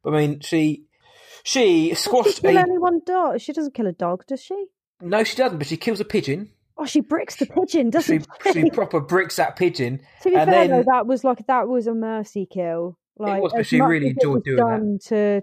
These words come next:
Speaker 2: to freak out the, the siblings, I have to respect Esther for not letting the pigeon suffer.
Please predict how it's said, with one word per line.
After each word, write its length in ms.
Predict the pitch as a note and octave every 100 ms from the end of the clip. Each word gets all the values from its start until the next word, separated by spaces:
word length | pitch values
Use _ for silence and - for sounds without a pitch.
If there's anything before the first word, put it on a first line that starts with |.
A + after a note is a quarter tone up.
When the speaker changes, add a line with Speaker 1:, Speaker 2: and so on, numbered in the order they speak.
| -
Speaker 2:
to 100 | G3+
freak 380 | - G#3+ G3
out 300 | G3+ F#3+ G3 E3+ - _ _ -
the, 140 | F#3+ - _ _ _
the 80 | F#3+
siblings, 720 | - G3+ F#3 E3+ D#3 E3+ - -
I 160 | F#3 F3+ -
have 220 | F#3 F#3+
to 100 | -
respect 440 | F3+ - G3 D3 F#3+
Esther 280 | F3 - E3+
for 120 | F#3+
not 200 | F3+ C#3+
letting 260 | E3 D#3+ F3+
the 60 |
pigeon 380 | - F#3 D#3 E3
suffer. 500 | - D3 - B2+ B2+